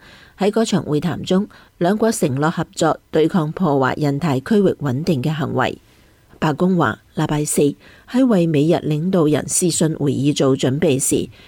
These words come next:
美國總統國家安全顧問沙利文與日本國家安全保障局局長秋葉剛男通話，討論咗北韓、中國問題以及團結一致向莫斯科發出信號嘅重要性，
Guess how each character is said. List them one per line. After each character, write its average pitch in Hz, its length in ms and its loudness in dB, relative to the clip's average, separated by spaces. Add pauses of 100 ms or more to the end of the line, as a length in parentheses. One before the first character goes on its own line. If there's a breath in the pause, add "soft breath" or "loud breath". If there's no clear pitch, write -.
(160 loud breath)
美 180 160 2
國 196 160 2
總 165 200 -2
統 240 200 -2
國 160 160 0
家 170 240 -2
安 226 180 0
全 156 240 -2
顧 151 180 -2
問 127 220 -2
沙 165 240 -2
利 151 160 0
文 123 240 -2 (320 loud breath)
與 180 240 4
日 156 80 2
本 156 260 -2
國 165 160 2
家 160 120 0 (100)
安 220 160 0
全 139 240 0
保 123 220 0
障 139 260 0
局 - 120 -2
局 123 260 -2
長 127 320 -2
秋 233 260 0
葉 156 140 2 (100)
剛 208 240 0
男 190 220 -2
通 170 240 -2
話， 135 180 -2 (420 soft breath)
討 180 200 0
論 170 200 0
咗 120 200 -2
北 175 160 -4
韓、 117 320 -4 (200 soft breath)
中 226 200 -2
國 143 160 -2
問 135 180 -4
題 - 260 -6 (220 soft breath)
以 185 160 2
及 - 0 -
團 180 180 -2
結 147 540 0
一 202 40 2
致 147 300 0 (160 loud breath)
向 180 160 0
莫 151 160 0
斯 226 220 -2
科 220 340 0
發 120 200 -4
出 196 120 -2
信 160 320 -2
號 151 160 -2
嘅 139 140 -2
重 120 220 -6
要 135 120 -2
性， 139 240 -2